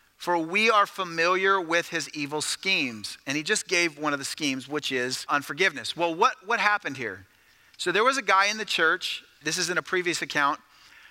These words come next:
and the guy committed incest, and he was unrepentant, like, wouldn't,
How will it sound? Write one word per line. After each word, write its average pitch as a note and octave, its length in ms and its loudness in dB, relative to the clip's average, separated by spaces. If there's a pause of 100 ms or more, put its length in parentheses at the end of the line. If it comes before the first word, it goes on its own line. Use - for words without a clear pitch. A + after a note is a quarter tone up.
(420)
and F#3 140 0
the G3 60 4
guy A3 240 4
committed G#3+ 480 0
incest, D#3 680 -2 (680)
and G3 460 2 (380)
he A3+ 140 0
was A3 140 2
unrepentant, A#3+ 640 2 (380)
like, E3 140 2 (500)
wouldn't, A#3 320 0